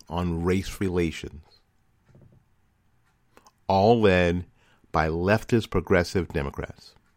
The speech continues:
These, I mean, this stuff ain't, I mean, this stuff ain't happening in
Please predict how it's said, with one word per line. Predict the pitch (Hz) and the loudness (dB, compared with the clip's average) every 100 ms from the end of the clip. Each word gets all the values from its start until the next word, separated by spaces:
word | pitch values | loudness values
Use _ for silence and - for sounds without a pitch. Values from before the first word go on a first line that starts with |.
| _ _ _ _ _ _ _ _ _ _ _ _ _ _ _ _ _ _ - - _ - | _ _ _ _ _ _ _ _ _ _ _ _ _ _ _ _ _ _ -20 -20 _ 2
These, | 123 143 | 4 6
I | - | 4
mean, | 104 | 2
this | 107 135 | 2 2
stuff | 180 170 | 2 4
ain't, | 147 - | 2 2
I | |
mean, | 104 98 - - | 2 2 0 -4
this | 90 117 156 | 0 2 2
stuff | - 139 135 | 2 2 4
ain't | 120 113 98 | 2 2 2
happening | 110 123 78 76 78 78 _ _ _ _ _ _ _ _ _ _ _ _ _ _ _ _ _ _ _ _ | 0 -2 -4 -6 -8 -14 _ _ _ _ _ _ _ _ _ _ _ _ _ _ _ _ _ _ _ _
in | 98 92 87 87 85 | -4 -2 -2 -4 -6